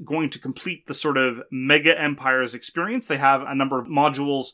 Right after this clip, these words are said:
that are new to the game, such as buildings, which I don't think add very much, and a three to four player scenario, which, I mean, quite frankly, play basic Civ, you might as well. I will mention one more thing, though, about Eastern Empires. It's, it's, I, I still think that it's unacceptable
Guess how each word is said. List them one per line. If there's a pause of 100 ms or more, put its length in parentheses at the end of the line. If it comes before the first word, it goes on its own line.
that
are
new
to
the
game,
such
as
buildings,
which
I
don't
think
add
very
much, (260)
and
a
three
to
four
player
scenario,
which,
I
mean,
quite
frankly,
play
basic
Civ,
you
might
as
well. (600)
I
will (140)
mention
one
more
thing,
though,
about
Eastern
Empires.
It's, (380)
it's,
I,
I
still
think
that
it's
unacceptable